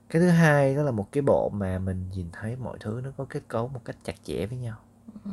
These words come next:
Speaker 1: Nó có sự liên quan với nhau. Thì anh vẫn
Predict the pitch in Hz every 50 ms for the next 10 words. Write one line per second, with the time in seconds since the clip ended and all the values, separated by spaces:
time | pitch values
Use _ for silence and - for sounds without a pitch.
0 | 190 190 185 180 180 175 - - - - 147 139 - - 98 78 104 113 113 113
1 | 110 113 113 110 107 107 117 123 123 117 107 - - _ _ _ _ _ _ -
2 | - - - - - - - - - _ - - - 113 107 104 101 85 110 123
3 | 123 117 107 82 107 135 147 160 170 180 202